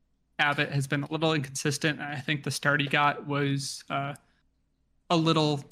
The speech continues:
not even a little, very lucky. But then he has to face the problem of pitching in Great American Small Park. And even guys who get a bunch of whiffs like Hunter Greene or Nick Lodolo still struggle to succeed in that park.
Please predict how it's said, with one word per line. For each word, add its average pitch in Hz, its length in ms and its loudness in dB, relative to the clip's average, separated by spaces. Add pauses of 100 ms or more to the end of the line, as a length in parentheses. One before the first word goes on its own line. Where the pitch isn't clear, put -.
(120)
not 151 200 2
even 143 220 -2
a 139 60 -6
little, 139 400 -6
very 147 420 4
lucky. 160 580 2 (520)
But 175 140 2
then 151 240 2
he 165 220 0
has 147 240 0
to 143 380 -2
face 147 360 0
the 143 80 -8
problem 139 480 -2
of 139 240 -6
pitching 151 400 0
in 139 300 -2
Great 147 200 4
American 147 340 -6
Small - 300 -8
Park. - 380 -8 (340)
And 143 320 0
even 147 300 2
guys 143 320 -2
who 147 100 -2
get 139 260 -2
a 160 80 -2
bunch 156 300 0
of 139 140 -2
whiffs - 600 -4
like 151 400 -12 (240)
Hunter 147 280 2
Greene 143 360 0
or 139 60 2
Nick 139 240 0
Lodolo 143 480 -2
still - 260 0
struggle 143 440 0
to 139 80 -2
succeed 143 500 -2
in 156 60 0
that 160 180 2
park. 175 360 -4